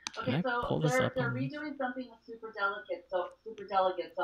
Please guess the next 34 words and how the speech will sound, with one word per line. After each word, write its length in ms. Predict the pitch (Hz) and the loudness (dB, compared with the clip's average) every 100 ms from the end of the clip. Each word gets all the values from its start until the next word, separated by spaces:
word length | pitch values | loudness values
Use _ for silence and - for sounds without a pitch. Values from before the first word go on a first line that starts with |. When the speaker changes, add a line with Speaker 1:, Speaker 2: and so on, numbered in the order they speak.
| 170 | 2
Speaker 1:
I'm 20 | |
not 160 | 180 185 | 2 0
gonna 160 | 190 - | -4 -4
spend 160 | 185 | -4
a 80 | 180 | -2
whole 160 | 180 180 | 0 0
bunch 160 | 185 | 0
of 80 | - 175 | -4 -4
time 240 | 165 160 | -4 -4
thinking 240 | 175 170 - | -8 -4 -4
about 240 | - - - | 2 0 0
them. 160 | - - 170 | -6 -8 -2
My 240 | 185 190 240 | 4 6 4
number 240 | 226 - - | -2 4 6
Speaker 2:
Okay. 160 | 117 | 6
Speaker 1:
one 240 | 98 196 - | 4 -2 -6
issue 320 | 196 - 208 196 | -8 -8 -8 0
right 240 | 190 180 | 0 2
now 240 | 175 170 | 2 2
is 160 | 170 - | 2 -4
to 80 | 185 | -6
make 160 | 170 | -6
as 160 | 175 175 | -8 -6
much 320 | 180 185 - | -2 -2 -2
noise 240 | 196 196 202 | -4 -4 -6
as 160 | 190 | -6
possible, 480 | - 175 - 160 165 | 2 2 2 -8 -12
to 80 | - - | -14 -12
create 240 | 165 156 - | -8 -8 -10
as 80 | 175 | -6
many 320 | 180 196 - | -4 -2 2
followers 480 | 175 180 175 175 180 | 4 4 2 0 -2
as 160 | 185 | -6
possible, 480 | - 151 - - 147 | 0 2 0 -6 -8